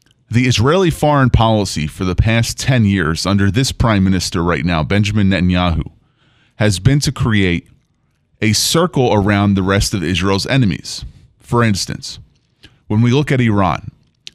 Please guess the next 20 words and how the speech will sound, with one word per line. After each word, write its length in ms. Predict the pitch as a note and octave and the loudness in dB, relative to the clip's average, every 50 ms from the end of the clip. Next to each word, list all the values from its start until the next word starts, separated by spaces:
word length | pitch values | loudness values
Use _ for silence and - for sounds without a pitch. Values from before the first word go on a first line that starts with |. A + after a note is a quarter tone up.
| _ - - | _ -6 -4
you 80 | A2 A2+ | -2 -2
see 240 | - - D3 C#3 | 0 0 0 0
Israeli 400 | C3 G#2+ F#2+ A#2+ C3+ C3+ B2+ A#2 | 0 2 0 0 0 2 0 0
ties 720 | - - - D3 D3 C3+ G#2+ F#2+ F2 E2 G2 - - - - - | -2 -2 -2 0 0 2 2 0 0 -2 -2 -4 -6 -8 -10 -6
with 260 | - G#2+ B2+ B2+ - - | -2 -2 0 0 0 0
Iran's 460 | A#2 A2 G2 G#2 G2 F#2+ F#2 E2 F2+ | -2 0 2 2 2 2 0 0 0
neighbors, 580 | A#2+ B2 A#2 F2 - - - - - - - - _ _ _ _ _ _ _ _ - | 0 0 0 0 -2 -6 -6 -8 -12 -12 -12 -16 _ _ _ _ _ _ _ _ -6
like 140 | F2+ F#2 | -4 -2
Uzbekistan, 760 | D#2+ A2+ G#2 F#2 F#2 D3 C#3 - A2 - - - C2 G1+ - - _ _ _ _ _ _ _ _ - | 0 -2 -2 0 0 -2 -2 -2 -4 -6 -6 -8 -10 -10 -10 -14 _ _ _ _ _ _ _ _ -6
Azerbaijan, 1040 | - F#2 G2 G2 G#2 A2+ G2+ G2 A2+ A#2 A2+ G2+ F#2+ B2+ C3 A2+ F2 - - - - _ _ _ _ _ _ _ _ _ _ | -2 0 0 2 0 0 0 2 2 2 2 2 2 2 2 0 -2 -4 -6 -10 -16 _ _ _ _ _ _ _ _ _ _
and 180 | - A2 A#2+ D#3 | -2 0 2 2
even 220 | G3+ F#3+ G3 F3+ | 2 2 0 0
to 180 | C3+ - C#3 C3 | 2 2 2 2
a 40 | A#2 | 0
certain 280 | - - C3 - - | 0 0 -2 -2 -2
extent 360 | G#2+ - - - - F2+ E2+ G2 | -4 -6 -6 -4 -2 -4 -2 -2
the 100 | A#2+ G2 | -2 -2
Gulf 340 | - A2+ A#2 B2 A2+ - - - | 0 0 2 2 0 -2 -4 -2
Arab 300 | F#2 F#2+ G2 G#2 G#2 - | 0 0 0 2 0 -2
states, 600 | - - - F3 C#3+ - - - - - - | -2 0 0 -2 -2 -2 -6 -10 -12 -12 -12